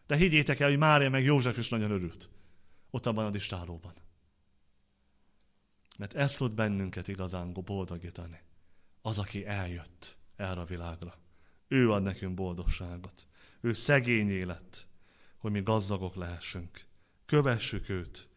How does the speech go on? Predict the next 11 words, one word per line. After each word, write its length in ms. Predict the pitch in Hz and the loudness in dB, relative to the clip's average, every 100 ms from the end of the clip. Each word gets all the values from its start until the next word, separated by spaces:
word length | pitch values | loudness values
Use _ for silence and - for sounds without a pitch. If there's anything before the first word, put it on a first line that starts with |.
| _ _ _ | _ _ _
a 100 | 117 | -4
mi 120 | 107 | -2
uralkodónkat, 1120 | 131 127 113 104 - 98 92 87 - 95 - _ _ - _ _ | 4 4 6 2 0 -4 -4 -6 -10 -16 -18 _ _ -20 _ _
aki 420 | - 92 101 95 - - - | -12 -8 -6 -6 -10 -20 -4
eljött 520 | 120 123 107 95 - | 2 4 4 0 -4
értünk. 600 | 90 90 - 90 85 - - - _ - _ _ _ _ | -8 -8 -8 -10 -10 -12 -12 -12 _ -20 _ _ _ _
És 380 | 113 107 98 - | -2 0 0 -2
ha 120 | 104 | 0
mi 220 | 110 98 | 0 0
befogadjuk 760 | 95 131 143 139 135 127 127 139 | 2 8 8 8 4 4 0 2
őt 420 | 139 139 - | 2 0 -8